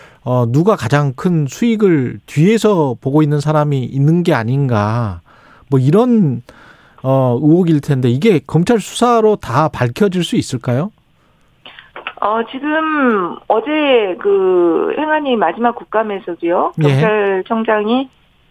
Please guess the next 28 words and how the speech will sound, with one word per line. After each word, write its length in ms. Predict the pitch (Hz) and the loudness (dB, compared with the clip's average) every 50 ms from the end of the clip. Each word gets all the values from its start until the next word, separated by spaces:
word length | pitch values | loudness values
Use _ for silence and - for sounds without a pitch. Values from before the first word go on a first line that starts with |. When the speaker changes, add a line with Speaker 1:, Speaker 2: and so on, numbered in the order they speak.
| _ | _
Speaker 2:
어, 180 | - 180 185 180 | -6 -4 -4 -4
굉장히 420 | - - 208 233 269 277 269 262 | -2 -2 -2 0 0 0 -2 -2
순-, 220 | 269 - 339 339 339 - - _ - - _ _ _ _ _ _ _ _ _ - | -2 -4 -4 -4 -4 -6 -12 _ -20 -20 _ _ _ _ _ _ _ _ _ -6
신속하게 760 | - 302 320 320 311 294 - 285 262 240 233 208 185 170 160 160 | -6 -4 -2 -2 -2 -2 -2 -2 -2 -2 -2 -2 -2 -2 0 0
그리고 320 | 226 208 220 220 226 254 | 0 -2 -2 -2 -4 -4
철저하게 540 | - - - - - 480 466 427 294 285 277 - | -4 -4 -4 -2 0 0 0 0 -2 -6 -10 -10
수사하겠다고 480 | 330 330 311 302 302 277 - 240 226 185 | -6 -4 -4 -4 -4 -6 -6 -4 -2 -2
몇 200 | 170 175 - - | -2 -2 -2 -2
번이나, 580 | 320 349 339 311 277 247 208 185 165 156 151 - - - _ _ _ _ - | -2 -4 -4 -4 -2 -2 0 0 -2 -4 -6 -10 -18 -20 _ _ _ _ -10
아, 200 | - 160 170 165 | -6 -6 -4 -4
그렇게 480 | - 185 185 - 226 214 202 190 180 170 | -6 -8 -6 -4 -2 -2 0 0 -2 -2
말을 360 | 160 151 160 160 190 202 220 254 | -2 -2 -2 -2 -2 -2 -2 -2
했거든요. 480 | - - 269 220 185 156 156 220 - - 160 151 | -2 -2 -4 -4 -4 -6 -6 -6 -6 -4 -2 0
Speaker 1:
예. 300 | 143 135 127 127 139 170 196 - - | 2 2 2 0 -2 -2 -6 -8 -8
Speaker 2:
어, 180 | - 175 180 | -6 -6 -4
그리고 540 | 240 - 233 240 233 233 240 233 226 208 208 | -2 -2 -2 -2 0 2 2 2 2 0 -2
검사하고도, 880 | - 202 196 - 214 - 285 277 247 247 233 220 220 214 262 294 311 330 - - - - _ _ - | -4 -8 -10 -8 -6 -2 -2 -2 -2 -2 -2 -4 -4 -2 -2 -2 -2 -2 -4 -8 -18 -20 _ _ -6
어, 120 | - 190 | -4 -4
협조가 520 | 240 320 - - - 294 285 269 277 240 240 | -2 -4 -4 -4 -2 -2 0 0 0 -2 -2
잘 260 | - 185 190 202 202 | -2 -2 -2 -2 -2
되고 280 | 226 175 175 226 247 | -2 -2 -2 -2 -2
있다. 600 | 220 175 - - 160 143 147 160 170 175 165 147 143 147 | -4 -4 -4 -4 -2 -2 -2 -2 -2 -2 -2 -2 0 0
Speaker 1:
예. 360 | 139 127 120 110 104 98 92 - | 0 2 0 0 -2 -4 -4 -6
Speaker 2:
어, 280 | 165 170 170 160 156 - | -4 -4 -4 -4 -4 -2
이렇게 240 | - 208 226 - 247 | -2 -2 -2 0 -2
얘기를 280 | 208 - 214 233 277 | -4 -2 -2 -4 -4
했습니다. 400 | 302 - - 247 190 170 180 185 | -6 -4 -4 -4 -2 -2 -2 -2
근데 280 | 180 175 190 202 214 | -2 -2 -4 -4 -4